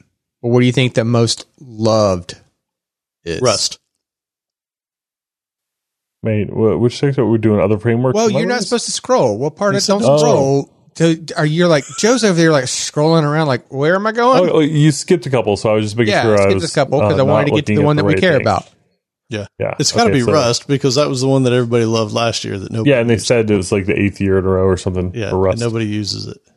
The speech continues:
Speaker 1: Eighty-six point seven percent out of seventy-one thousand responses. Clearly, I am using the wrong programming language because Rust is, again,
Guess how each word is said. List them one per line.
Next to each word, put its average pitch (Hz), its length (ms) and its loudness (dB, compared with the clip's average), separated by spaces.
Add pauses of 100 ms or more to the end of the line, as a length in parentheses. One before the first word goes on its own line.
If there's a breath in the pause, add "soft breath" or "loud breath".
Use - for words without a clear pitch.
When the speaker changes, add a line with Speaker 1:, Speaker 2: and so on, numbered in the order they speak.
(480)
Speaker 1:
Eighty-six - 1800 -2
point 151 520 -4
seven 147 680 -2
percent - 920 -4 (220)
out 131 180 2
of 120 160 -4
seventy-one 143 1120 0 (280)
thousand 156 560 0
responses. 139 1000 -2 (560)
Clearly, 185 760 2
I 147 140 0
am 143 180 2
using 147 420 2
the 127 240 2
wrong 143 460 2
programming 123 560 0
language 107 420 -2
because 117 320 -2
Rust 123 600 -2
is, 120 120 -2
again, 117 640 -2